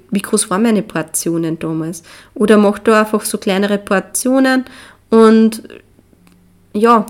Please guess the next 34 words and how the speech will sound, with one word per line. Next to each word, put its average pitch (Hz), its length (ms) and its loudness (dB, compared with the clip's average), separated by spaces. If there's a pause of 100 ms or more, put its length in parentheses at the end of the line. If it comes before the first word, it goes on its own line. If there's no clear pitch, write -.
(240)
überleg 214 360 2
dann 233 160 4
wirklich 226 320 0
auch 202 40 0
bewusst 226 500 -4
so, 214 320 2
weil 202 120 2
meistens 196 340 -2
schätzt - 400 -4
man 196 80 0
sich 190 160 -4
viel 220 240 -2
zu - 120 -6
viel - 140 -6
ein 233 240 2
und 226 100 -4
dann 190 160 0
isst 190 200 -4
man's 185 180 -6
zusammen, 233 260 2
weil 185 120 -2
man 180 160 -4
tut 190 160 2
ja 185 100 0
nicht 185 180 0
irgendwie 185 420 0
ein 180 80 -4
Porridge 190 420 -2
wieder 185 140 -2
in 180 80 -4
den - 60 -10
Kühlschrank, 202 460 -2
dass 175 200 -4
man's 175 160 -2